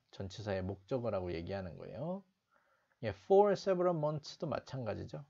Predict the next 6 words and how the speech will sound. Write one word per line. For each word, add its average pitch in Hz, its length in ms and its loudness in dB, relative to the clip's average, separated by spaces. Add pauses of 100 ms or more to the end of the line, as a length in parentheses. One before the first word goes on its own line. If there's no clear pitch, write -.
(400)
예, - 60 0
for 180 300 0
several 165 400 0
months, 139 240 -6
for도 196 500 4 (500)
전치사고, 92 920 -2